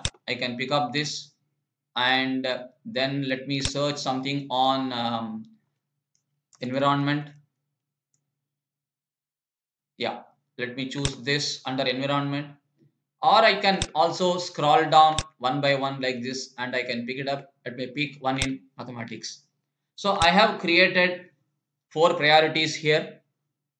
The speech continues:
and I can review this, whether these are the four things that I want to do, and I can submit. When I submit, the system will create an entry for you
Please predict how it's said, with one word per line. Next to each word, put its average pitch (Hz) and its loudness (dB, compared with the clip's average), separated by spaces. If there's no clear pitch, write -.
and 135 2
I 139 2
can 139 2
review 147 0
this, 151 -4
whether 135 -2
these 139 -2
are 135 2
the 131 -2
four 143 -6
things 147 -2
that 131 -2
I 131 2
want 135 -2
to 135 -4
do, 143 -4
and 139 2
I 127 -2
can 123 -4
submit. 107 -8
When 151 2
I 190 6
submit, 185 2
the 139 -4
system 165 -4
will 147 -2
create 156 2
an 151 0
entry 135 -2
for 139 -2
you 147 -8